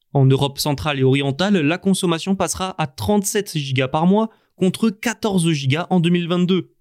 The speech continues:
Et qui dit plus de consommation de données mobiles, dit plus d'investissement dans les réseaux pour s'assurer que la bande passante soit assez importante pour que chaque utilisateur puisse accéder à ces services.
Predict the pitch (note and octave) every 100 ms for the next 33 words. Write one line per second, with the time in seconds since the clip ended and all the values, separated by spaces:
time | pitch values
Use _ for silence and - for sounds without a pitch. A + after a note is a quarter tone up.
0 | _ C#3 C3 A#2+ D3+ C#3+ D3 F#3 G3+ D#3+
1 | D3+ D3+ C#3 D#3 D3 E3+ D#3 C3 B2 B2
2 | B2 C3 G3+ A#3 G#3 E3 F#3+ - D3 G3+
3 | G#3 G#3+ F#3 - D#3+ - F#3 F#3+ E3+ D3+
4 | C#3+ C3 F3 F#3 E3+ - D#3 - D3+ -
5 | C3+ B2 B2 C#3 B2 B2 C3+ E3+ C#3+ -
6 | C#3 C#3 - D3+ D#3+ C#3 G3 G3 F#3 F3
7 | G3+ - G#3+ G3 - D#3+ D3 B2+ D3 E3+
8 | - C#3 - F#3+ - C#3+ C#3+ - E3 F3
9 | - C3 A#2+ - -